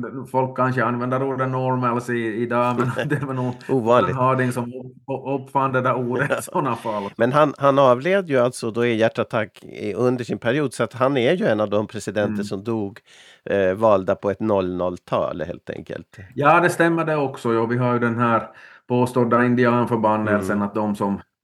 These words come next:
Speaker 1: väljs på ett noll noll-tal så kommer att dö under sin, sin ämbetsperiod, så att det, det, det, det stämmer
Speaker 2: Och
Speaker 1: det.
Speaker 2: svors in då av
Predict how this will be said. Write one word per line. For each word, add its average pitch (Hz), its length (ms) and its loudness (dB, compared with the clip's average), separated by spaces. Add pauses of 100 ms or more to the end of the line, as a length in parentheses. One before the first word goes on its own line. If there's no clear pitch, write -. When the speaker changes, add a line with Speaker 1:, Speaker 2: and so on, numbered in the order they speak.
(140)
Speaker 1:
väljs 107 480 -4
på 101 100 -2
ett 98 80 -6
noll 104 280 -4
noll-tal 90 420 -4
så - 80 -10
kommer 98 280 -4
att 92 160 -8
dö 98 220 -4
under 92 240 -6
sin, 87 260 -8 (440)
sin 107 140 -6
ämbetsperiod, 98 760 -4
så 104 80 -4
att 95 120 -8
det, 110 220 -2
det, 98 320 -4 (140)
det, 98 180 -8
det 107 100 -4
stämmer 98 500 -4
Speaker 2:
Och 123 80 -2
Speaker 1:
det. 127 60 -4
Speaker 2:
svors 139 340 -2
in 143 280 0
då 120 180 2
av 101 380 2